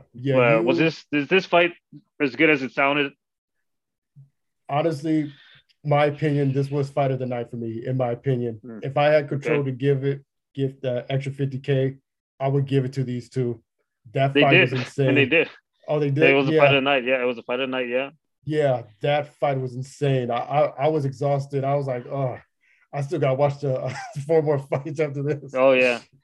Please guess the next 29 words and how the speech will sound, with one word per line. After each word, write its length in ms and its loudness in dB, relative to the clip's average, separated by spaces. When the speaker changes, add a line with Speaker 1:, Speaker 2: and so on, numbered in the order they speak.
Speaker 1:
Yeah, 380 0
Speaker 2:
Man, 340 -2
Speaker 1:
you 60 2
missed 160 -4
out 200 2
Speaker 2:
that's 160 -2
Speaker 1:
big 80 -10
Speaker 2:
a 40 -18
Speaker 1:
time 220 -4
on 120 -8
that 200 -4
one. 260 -10
Speaker 2:
Yeah, 360 -6
yeah, 440 0
damn 300 0
me. 240 -6
<laughs> 0 -
Speaker 1:
<laughs> 920 0
Speaker 2:
Uh, 500 2
prelims 640 4
fights, 340 2
uh, 80 -2
Alex 360 -4
Pere-, 280 -4
Pereira 520 -2
defeating 440 -6
Andreas 680 -2
Michailidis, 600 -2
Michailidis 1080 -4